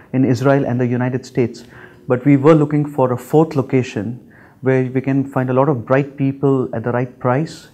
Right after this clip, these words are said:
and Ukraine stood out in that, uh, front. And you guys had a very strong operation in Ukraine, so that's where we decided to work with GlobalLogic and, uh, set up an operation here. What I most value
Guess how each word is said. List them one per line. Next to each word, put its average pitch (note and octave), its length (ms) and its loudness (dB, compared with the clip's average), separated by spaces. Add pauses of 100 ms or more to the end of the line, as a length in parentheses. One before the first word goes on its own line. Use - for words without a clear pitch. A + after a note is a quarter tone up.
(320)
and A#2+ 360 -4
Ukraine C3+ 480 0
stood - 420 -4
out B2 300 2
in A#2+ 220 -4
that, A#2+ 240 -2 (160)
uh, A#2 140 -4
front. A#2 280 -4
And B2+ 160 -2
you C#3+ 100 2
guys C#3 280 0
had B2 120 -4
a B2 200 -2 (340)
very D3+ 220 8
strong C#3+ 320 4
operation B2+ 480 0
in A#2+ 160 -2
Ukraine, A#2 500 -2 (360)
so B2+ 60 -4
that's - 320 -2
where C3 100 4
we B2 80 -2
decided A#2+ 520 -4
to B2 120 -2
work A#2 240 -2
with A2+ 140 -6
GlobalLogic A#2 560 -2
and, A2+ 260 -4
uh, A#2 120 -6
set A#2 180 -4
up A#2+ 100 -6
an A#2+ 80 -4
operation A2 440 -8
here. A#2 180 -10 (220)
What D#3 240 0
I D3+ 160 2
most D3 600 2
value C#3+ 680 2